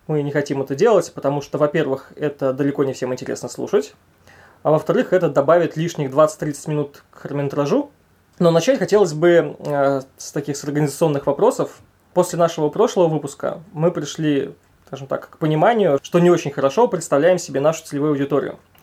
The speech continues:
Потому что для тех, кто только начинает интересоваться, там, скептицизмом, наукой, критическим мышлением, э, у нас достаточно поверхностные разборы, и, возможно, многое будет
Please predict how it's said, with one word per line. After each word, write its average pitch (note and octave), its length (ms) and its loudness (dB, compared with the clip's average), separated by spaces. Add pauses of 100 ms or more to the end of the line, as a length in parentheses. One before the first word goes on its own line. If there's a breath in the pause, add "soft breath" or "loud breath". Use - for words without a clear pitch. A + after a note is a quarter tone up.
(840 loud breath)
Потому D#3+ 340 2
что C#3+ 520 2
для D3+ 180 0
тех, D#3+ 180 0
кто D#3+ 100 -8
только C#3+ 240 -4
начинает A3+ 500 0
интересоваться, C#3+ 880 0
там, - 120 -12
скептицизмом, D#3+ 800 -2
наукой, D#3+ 380 2
критическим D3 500 -8
мышлением, G3+ 640 2 (560 soft breath)
э, C#3+ 360 0
у C3+ 120 -4
нас F3+ 320 2
достаточно C#3+ 720 -2 (380)
поверхностные D3+ 600 0
разборы, F3 440 2
и, F3 440 0 (180)
возможно, E3 440 0
многое D#3 280 2
будет D3 300 -2